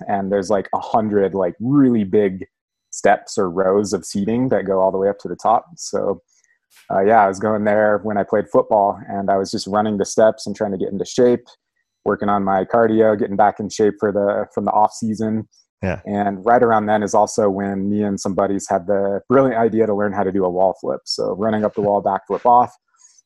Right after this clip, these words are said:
Speaker 1: And that's when we, one day after school, decided to go to the library.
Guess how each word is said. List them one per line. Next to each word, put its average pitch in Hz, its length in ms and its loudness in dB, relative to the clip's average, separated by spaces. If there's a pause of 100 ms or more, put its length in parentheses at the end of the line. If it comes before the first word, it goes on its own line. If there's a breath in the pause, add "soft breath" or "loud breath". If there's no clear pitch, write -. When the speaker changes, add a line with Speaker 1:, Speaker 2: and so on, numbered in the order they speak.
(120)
Speaker 1:
And 104 280 0
that's 107 340 2
when 107 240 -4
we, 104 400 -2 (240)
one 110 260 -2
day 107 300 0 (140)
after 104 240 -2
school, 113 360 0
decided 107 520 0
to 101 120 0
go 101 160 0
to 101 80 -2
the 101 320 0
library. 110 520 0